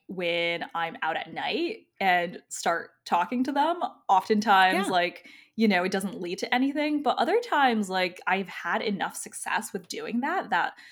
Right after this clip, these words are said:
Speaker 1: some of, uh, I'd say, like, my close friends that I see, like, on a weekly basis now, they were from just, like, walking up to them while we were at, like, a festival or, like, um, out in Brooklyn Mirage, like,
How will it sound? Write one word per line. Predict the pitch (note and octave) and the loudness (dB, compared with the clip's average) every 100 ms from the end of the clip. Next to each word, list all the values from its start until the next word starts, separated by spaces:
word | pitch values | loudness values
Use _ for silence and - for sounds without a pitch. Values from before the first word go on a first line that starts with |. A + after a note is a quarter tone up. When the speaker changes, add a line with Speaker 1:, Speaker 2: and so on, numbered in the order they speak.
| - - | -20 -16
Speaker 1:
some | - - G3 F#3+ G3+ - | -6 2 4 4 2 4
of, | F#3 F3 F3+ E3+ | 4 4 -2 -4
uh, | F3+ - - - | -4 -4 -6 -4
I'd | F3+ - | -4 -4
say, | E3+ E3+ | -4 -2
like, | E3 E3 E3+ - _ _ - | -2 -4 -6 -12 _ _ -4
my | F3+ E3+ E3+ E3 E3 D#3+ - | 0 0 0 -2 -4 -6 -10
close | - F#3 F3+ | -4 -4 -4
friends | - F3+ F3+ D#3 E3 F3+ F3+ - | 0 2 2 -2 -8 -12 -14 -10
that | F#3 D#3+ - | -4 -4 -2
I | F3+ | -4
see, | - E3 E3 | -8 -12 -10
like, | D#3 D#3+ - | -8 -8 -8
on | D#3+ | -10
a | |
weekly | G3 - - | -12 -12 -8
basis | B3+ F#4 A3+ G#3 | -4 -2 -2 -4
now, | E3 D#3+ E3+ | -2 -2 -2
they | F3+ | -6
were | F3 E3+ E3+ F3 | -6 -4 -6 -6
from | - E3 E3 | -4 -4 -4
just, | E3 E3 F3+ | -10 -10 -6
like, | E3+ D#3 - _ _ _ _ _ | -4 -6 -10 _ _ _ _ _
walking | F3+ F3+ F3 - F3 | -4 -2 -2 -2 -4
up | F#3+ | -4
to | - | -2
them | F3+ E3+ E3+ E3+ F3 F#3 | 2 4 2 -2 -10 -6
while | D#3+ D3+ E3 | -2 0 -2
we | E3+ | -6
were | F3 | -6
at, | - - | -6 -4
like, | F#3+ A#3 | -4 -4
a | |
festival | A#3+ E4+ - G3+ F3 E3 E3 | -2 -4 -4 -2 0 0 -2
or, | F3 | -4
like, | E3 E3 E3+ E3+ - | -2 -2 -4 -10 -10
um, | E3 E3 D#3+ - | -6 -6 -6 -10
out | E3 F3 F3+ - | -4 -2 -4 -6
in | F#3+ F#3+ G3 G3 | -8 -6 -6 -6
Brooklyn | G#3+ A3 A#3+ | -6 0 2
Mirage, | B3+ C#4+ A#3 F3 E3+ | 4 4 6 6 4
like, | F3+ E3+ | -2 -6